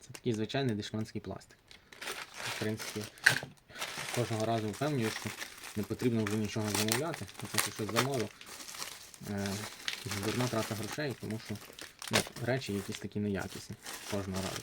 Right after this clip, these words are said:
приїжджають. Так, ну тут два гвинтика, це таке. Е, так. А камера де? Тут мала бути камера в нас ще, заднього виду. Тобто, виходить, кабель дали,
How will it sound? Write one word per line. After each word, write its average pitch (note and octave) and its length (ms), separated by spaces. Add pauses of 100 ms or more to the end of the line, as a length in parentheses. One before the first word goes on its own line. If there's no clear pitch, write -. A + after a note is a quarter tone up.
приїжджають. - 400 (600)
Так, - 180 (160)
ну D3+ 120
тут G2+ 140
два G2+ 180
гвинтика, C3 540
це - 120
таке. - 260 (920)
Е, G#2 280 (760)
так. G2+ 160 (1120)
А G#2+ 100
камера G#2 420
де? F#3+ 200 (920)
Тут - 140
мала C#3+ 180
бути C3 220
камера F#2+ 400
в - 40
нас A#2+ 100
ще, - 200 (200)
заднього G#2 440
виду. F#2+ 260 (520)
Тобто, G#2+ 240
виходить, A#2+ 580 (1160)
кабель A2 300
дали, C3+ 300